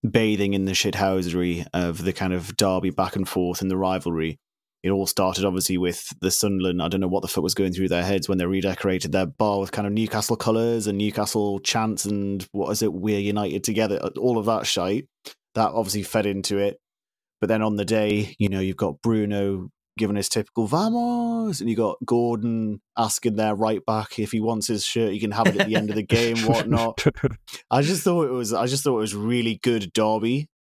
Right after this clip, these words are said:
Speaker 1: Probably the only thing it's been missing in terms of recent years is that kind of really dirty side of things. There were a fair few yellow cards, but nothing bad. The most celebration I think the Sunderland fans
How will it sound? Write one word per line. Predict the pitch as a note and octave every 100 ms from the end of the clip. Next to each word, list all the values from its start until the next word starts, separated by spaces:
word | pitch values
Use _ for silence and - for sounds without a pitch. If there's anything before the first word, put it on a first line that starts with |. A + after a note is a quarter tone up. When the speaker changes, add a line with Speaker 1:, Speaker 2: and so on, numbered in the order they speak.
| _
Speaker 1:
Probably | A2+ G2+
the | G#2
only | G#2+ G#2
thing | - G#2+
it's | F2
been | - G#2
missing | G#2 G2 G2+
in | G2
terms | F#2 G#2 G2
of | F#2+ F#2+
recent | A2+ - E2
years | F#2 F#2+ F#2+
is | F#2+ F2+ - _ _ _ -
that | G#2 -
kind | A2 G#2
of | F#2
really | G#2 G2+
dirty | - A2+ A2+
side | B2 A2+ A#2
of | B2+
things. | C#3+ C#3 D3+
There | A2
were | G#2+ B2
a | G#2+
fair | A#2 G#2+
few | G#2 G#2+
yellow | G2+ G2 F#2
cards, | F#2 G#2 G#2 B2
but | - F#2+ - _ _ _ -
nothing | G#2 G2 E2+
bad. | G2+ F#2+ F#2 - _ _ _ _
The | B2+
most | C3+ C#3 C#3 -
celebration | B2+ A2+ A2 G#2+ G2+ G#2+
I | G2+
think | - A2
the | -
Sunderland | - A2+ G#2 G2+ G2 F#2+ E2
fans | - G#2+ G2 F#2+ F2+